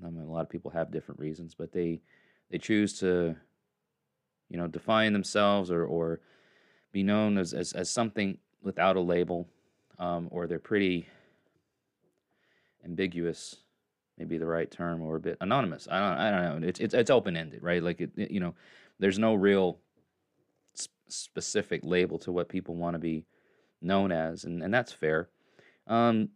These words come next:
but, you know, for the sake of this podcast and the, and for the sake of, of the audience, right, we're, we're gonna call what I'm talking about labels. So am I a Norse pagan?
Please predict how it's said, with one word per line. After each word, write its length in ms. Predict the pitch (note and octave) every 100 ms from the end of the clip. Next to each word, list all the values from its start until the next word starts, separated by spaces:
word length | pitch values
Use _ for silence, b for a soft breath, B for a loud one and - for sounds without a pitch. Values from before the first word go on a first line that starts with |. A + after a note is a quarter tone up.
| -
but, 400 | G2 C#3+ C3+ _ _ _ _
you 80 | B2+
know, 200 | A#2 G#2+ - _ _ _
for 100 | C#3
the 100 | A#2+
sake 280 | - C#3+ B2+
of 80 |
this 140 | G2 G2
podcast 500 | F#2 F2+ - G2 -
and 160 | G2
the, 100 | F#2 - -
and 180 | G2 F#2
for 140 | A2
the 60 | F2+
sake 320 | - G2+ G2+
of, 260 | F2 E2+
of 160 | - F2+
the 140 | F#2
audience, 380 | F2+ F2+ F2 E2
right, 160 | G2 F#2
we're, 160 | - G2+
we're 120 | G2
gonna 160 | A#2 A#2+
call 540 | - A#2 A2 G2+ G2 - - - _ _
what 180 | F#2+ F2
I'm 80 | F2
talking 260 | - F2+
about 260 | E2+ F2 - _
labels. 560 | E2+ E2+ F2 D#2 E2+ - _ _ _ _ _ _ _ _ _ b b b b b b b b b
So 120 | -
am 120 | C3 D3+
I 140 | C#3+
a 20 |
Norse 240 | A2+ F2 -
pagan? 380 | - - A2+